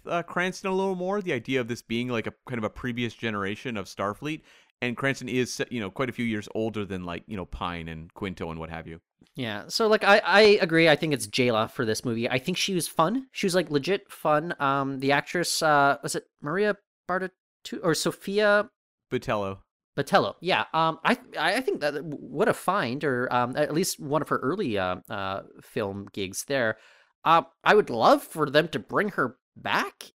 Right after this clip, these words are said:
Speaker 2: in the Kelvinverse, if that's at all possible. I mean, it, it, it's quite tragic that, you know, um, we, we have, uh, one, Anton Yelchin just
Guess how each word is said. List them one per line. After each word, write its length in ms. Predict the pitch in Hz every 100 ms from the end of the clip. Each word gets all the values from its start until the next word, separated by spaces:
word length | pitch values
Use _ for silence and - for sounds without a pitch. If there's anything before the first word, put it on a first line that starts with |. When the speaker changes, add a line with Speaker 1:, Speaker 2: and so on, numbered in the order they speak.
| _
Speaker 2:
in 200 | 151 135
the 100 | 110
Kelvinverse, 720 | - 135 220 302 156 117 - 123
if 100 | -
that's 280 | 107 - -
at 100 | 135
all 140 | 123 107
possible. 800 | - 139 214 - - 131 123 -
I 100 | 156
mean, 140 | 151
it, 220 | 147 127 135
it, 140 | -
it's 200 | 120 - -
quite 380 | - - 175 -
tragic 640 | - - 143 269 - 135 -
that, 260 | 139 117 - - -
you 100 | 131
know, 200 | 117 113
um, 320 | 117 113 107 - _ _ _ _ _ -
we, 100 | 139
we 260 | 135 131
have, 360 | 127 127 123 -
uh, 340 | 113 107 104
one, 240 | - 131 -
Anton 320 | 131 135 131 113
Yelchin 460 | 143 - 127 107
just 220 | - 117